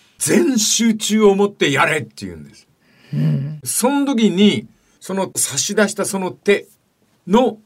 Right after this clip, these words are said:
Speaker 1: 敏感さに関して、若先生が、この差し出した手の指先、蚊が止まってもわかる。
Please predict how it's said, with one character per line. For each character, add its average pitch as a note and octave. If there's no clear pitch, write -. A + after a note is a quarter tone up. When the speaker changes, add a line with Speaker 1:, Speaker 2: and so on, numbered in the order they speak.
Speaker 1:
敏 F3
感 F#3+
さ F#3
に F3
関 D#3+
し -
て、 C#3
若 A#2+
先 C#3+
生 G#2+
が、 E2+
こ G#3
の G#3+
差 F#3+
し A#3
出 B3+
し -
た A3
手 -
の F3
指 F3
先、 F3
蚊 A3
が B3+
止 A3
ま C4
っ B3+
て -
も C4
わ C#3+
か F#3
る。 G#2+